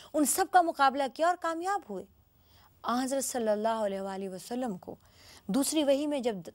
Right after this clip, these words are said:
तबलीग और दावत दीन का हुक्म हुआ, तो साथ ही इस हकीकत से आपको बाखबर कर दिया गया, "या अय्युहल मुदस्सिर, कुम फ़अंज़िर,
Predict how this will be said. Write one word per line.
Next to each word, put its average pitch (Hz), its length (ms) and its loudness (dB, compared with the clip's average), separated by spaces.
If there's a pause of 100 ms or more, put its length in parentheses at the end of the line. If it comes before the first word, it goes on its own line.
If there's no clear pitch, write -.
तबलीग 233 500 0
और 208 220 -2
दावत 208 380 0
दीन 226 340 -2
का 208 140 -6
हुक्म 233 320 -4
हुआ, 180 300 -4 (520)
तो 269 80 4
साथ 302 380 4
ही 359 120 0
इस 320 140 -6
हकीकत 285 460 -2
से - 140 -4
आपको 262 400 2
बाखबर 233 580 2
कर 214 200 2
दिया 180 260 -6
गया, - 240 -10 (680)
"या 294 200 6
अय्युहल 349 420 2
मुदस्सिर, 294 580 -6 (400)
कुम 285 220 2
फ़अंज़िर, 226 580 -4